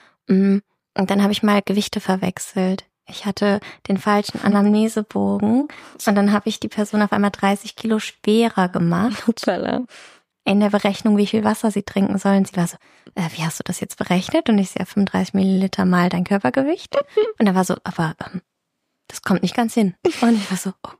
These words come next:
Speaker 1: Gott.“ Es war mir total unangenehm.
Speaker 2: Mhm.
Speaker 1: Und dann war sie total beleidigt und hat gefragt, „Hör mal,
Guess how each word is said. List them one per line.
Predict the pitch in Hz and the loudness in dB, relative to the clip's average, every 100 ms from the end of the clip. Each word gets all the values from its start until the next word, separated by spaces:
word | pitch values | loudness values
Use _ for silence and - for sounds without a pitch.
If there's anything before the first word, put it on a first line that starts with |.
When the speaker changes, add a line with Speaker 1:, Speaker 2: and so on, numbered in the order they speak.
| _ _ | _ _
Speaker 1:
Gott.“ | - 233 226 240 240 208 - _ - _ - 330 - 220 - | -4 -4 0 0 0 -4 -12 _ -20 _ -6 -4 -2 -2 0
Es | 220 240 | -2 0
war | 214 | 0
mir | 214 | 2
total | 208 - 196 196 | 0 0 0 2
unangenehm. | 285 370 254 202 202 208 302 - _ _ | 2 2 2 2 0 0 -2 -4 _ _
Speaker 2:
Mhm. | 190 180 | 2 4
Speaker 1:
Und | 202 | 4
dann | 202 208 | 4 2
war | 202 | 0
sie | 220 | 0
total | - 220 - 220 | -2 -8 -4 -2
beleidigt | 214 208 202 214 - | 0 2 2 0 0
und | 208 208 | 0 0
hat | - | -6
gefragt, | - - 208 - | -14 -10 -10 -2
„Hör | 208 | 2
mal, | 202 | 2